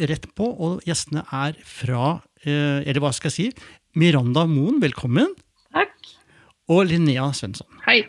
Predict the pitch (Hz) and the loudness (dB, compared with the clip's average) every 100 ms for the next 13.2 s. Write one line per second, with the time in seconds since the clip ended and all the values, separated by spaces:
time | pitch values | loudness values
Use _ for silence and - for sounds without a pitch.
0 | - - 120 - - 110 104 - _ _ | -6 -8 -8 -6 -8 -8 -8 -14 _ _
1 | _ - 233 254 208 - 190 - - - | _ -2 4 4 4 -2 -6 -6 -6 -12
2 | - - _ _ 170 151 240 160 175 233 | -16 -18 _ _ -4 4 6 8 6 4
3 | 147 147 170 196 - - - 139 151 - | 4 4 6 4 0 -6 -2 -2 -2 -4
4 | 170 185 190 - 185 156 131 147 131 135 | -4 -2 -4 -4 -2 0 0 0 0 0
5 | 135 139 233 262 - 151 - 151 147 - | 0 2 0 -2 -6 -6 -2 -2 -2 -2
6 | 131 - 123 117 143 127 - 127 131 113 | -6 -4 -8 -8 -8 -6 -6 -8 -6 -6
7 | 113 123 107 - - - - _ _ _ | -6 -8 -8 -10 -14 -14 -18 _ _ _
8 | _ _ _ _ _ _ 151 131 - 151 | _ _ _ _ _ _ -6 -4 -2 -2
9 | 165 135 135 156 - 127 - - 160 131 | -2 -2 -2 -2 -4 -8 -8 -6 -4 -4
10 | 135 - - 165 _ - 127 127 156 - | -6 -8 -6 -6 _ -8 -4 -2 -2 -4
11 | - - _ _ _ _ _ 160 160 147 | -14 -20 _ _ _ _ _ 0 2 0
12 | 180 - 185 - 139 139 143 185 - - | -2 -2 -4 -4 -2 2 2 0 -4 -10
13 | 135 147 | -4 -4